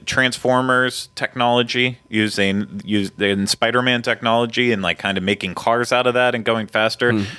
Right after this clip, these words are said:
Speaker 1: The Test Track thing I throw out the window, because if you think about Test Track, think about how much space it takes to get those vehicles up to sixty-five miles an hour. And
Speaker 2: I, I, I didn't mean it like that. I
Speaker 1: Yeah.
Speaker 2: meant, I meant,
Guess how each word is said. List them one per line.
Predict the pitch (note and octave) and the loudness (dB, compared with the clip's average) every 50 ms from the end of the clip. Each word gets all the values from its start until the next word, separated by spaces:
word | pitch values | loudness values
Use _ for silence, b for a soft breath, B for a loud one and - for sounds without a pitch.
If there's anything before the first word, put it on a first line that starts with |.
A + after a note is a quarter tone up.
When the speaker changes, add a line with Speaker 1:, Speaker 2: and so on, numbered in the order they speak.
| B - | B -2
Speaker 1:
The | A2+ | -2
Test | G#2 - D3+ C#3 - - | 0 0 -2 -2 -2 0
Track | - C#3+ C3+ - | 0 -2 -2 0
thing | - B2+ A#2 G2+ | 0 0 0 2
I | G2 G#2+ | 0 0
throw | - - A#2+ A#2 A2+ | 0 0 2 2 2
out | G#2+ G#2 - | 2 2 0
the | - | -4
window, | E2+ F2 G2 G#2+ A2 A2+ A2+ A2+ A#2 A2+ B B B B - | -4 -4 -4 -2 0 2 2 2 0 -2 B B B B -4
because | A2 G2+ - A2 G#2 G#2+ | -2 0 0 0 0 0
if | G2 - | -2 -2
you | A2+ | -6
think | G2+ - B2+ C3 - | -6 -4 -4 -4 -2
about | B2 G#2+ F2+ E2+ | -2 -2 -2 -2
Test | - - F#2+ - - | -2 -4 -4 -4 -2
Track, | - G#2 F#2+ F#2+ - | -2 0 0 0 -2
think | - G2+ G#2 - | -4 -6 -4 -2
about | A2 A2 G#2 G#2 | -2 -2 -2 -2
how | - - - G2+ | -2 -2 -2 0
much | G2 F#2+ F2+ - - - | 0 0 -2 -2 -2 -4
space | - - A2 - F2+ - - - - - | -2 0 0 0 0 0 -4 -6 -4 -4
it | F#2 - - | -4 -4 -2
takes | - F2+ F2 E2+ - - | -2 -2 -2 -2 -2 -4
to | - F2+ | -2 -2
get | E2 F2 E2+ - | 0 -2 -2 0
those | F2 E2+ D#2+ D#2 - | -2 -2 -2 -4 -4
vehicles | - E2+ E2+ E2+ - - F#2 G2+ G2+ - - - | -4 -2 -2 0 0 0 -2 -2 -2 -6 -4 -2
up | F#2+ F2+ - - - | -2 -2 -2 -2 -4
to | - F#2 | -4 -2
sixty-five | - - - G2+ - - - F#2+ - - F#2 F2+ F2 | -2 -2 -2 -2 -2 -2 -4 -4 -2 -2 0 -2 0
miles | F2 F2 E2+ F2 F2+ F2 - | 0 -2 0 0 0 -2 -2
an | F2+ E2+ | -4 -2
hour. | E2 E2 F2+ G#2 A2 A#2+ A#2 b b b b b b b b b _ _ _ | -2 0 0 0 0 -2 -4 b b b b b b b b b _ _ _
And | - G#2 G#2+ G#2 G#2 G#2 G#2 G#2+ - | -2 0 2 2 2 2 0 0 0
Speaker 2:
I, | F#3 G3+ G3 - | 0 0 0 0
I, | F3 F#3 G3+ G3 G3 E3+ - | 0 2 2 2 2 0 0
I | E3 D#3 E3+ | 0 2 2
didn't | F3 F#3+ G3 G3 F3+ | 2 2 2 2 2
mean | F3 E3+ D#3+ | 2 2 2
it | D3 | 2
like | B2 B2 A2+ - | 2 2 2 2
that. | B2 A#2+ A2 F#2 | 0 0 2 2
I | F2 G2 | 2 2
Speaker 1:
Yeah. | A2+ | 2
Speaker 2:
meant, | A#2+ B2+ B2+ B2 B2 A#2+ - | 2 2 0 0 0 -2 -2
I | B2+ C3 | 0 0
meant, | C3+ C#3 C#3 C#3+ C#3 C#3 C3+ - | 2 2 2 2 0 0 -2 -4